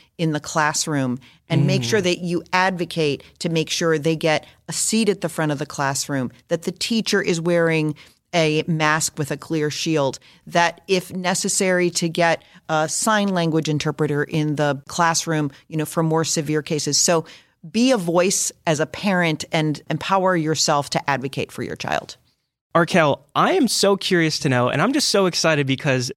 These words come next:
Speaker 2: being the first chief health officer, you have to have so many goals with regard to positively influencing this industry. So what do you hope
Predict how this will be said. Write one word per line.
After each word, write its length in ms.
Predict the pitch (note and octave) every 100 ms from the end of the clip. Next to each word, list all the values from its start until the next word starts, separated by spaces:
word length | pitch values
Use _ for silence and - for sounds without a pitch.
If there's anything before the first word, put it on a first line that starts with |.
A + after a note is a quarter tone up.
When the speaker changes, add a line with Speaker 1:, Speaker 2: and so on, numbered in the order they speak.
| C#3
Speaker 2:
being 320 | F#3 A3+ G#3+
the 160 | E3
first 600 | D3+ - F#3+ F#3 - -
chief 360 | - - F3+ F3+
health 320 | - D3 D3+
officer, 560 | - C3 C#3 B2+ B2 B2 - _ _
you 320 | D#3 D#3+ B3+
have 320 | B3 - G3+ -
to 100 | E3+
have 280 | E3+ C#3+
so 340 | - - F#3 G3+
many 400 | G#3 G3 F#3 E3+ D3 C3
goals 600 | C#3 D3+ C#3+ C3 B2+ - - -
with 200 | - D#3
regard 340 | D#3 C#3+ C#3+ C#3+
to 180 | D3+ C3+
positively 920 | - - - F#3+ F#3+ E3+ D3 C#3 C3+ -
influencing 800 | D3+ F3+ - D3 C3+ C#3 C3+ B2+
this 200 | B2 -
industry. 600 | - F3+ F#3 - G2+ C#2+ - _ _ _
So 380 | - F#3 E3+ - _ _ _
what 300 | D3+ A3+ -
do 100 | G#4
you 160 | D4
hope 260 | A3 G3+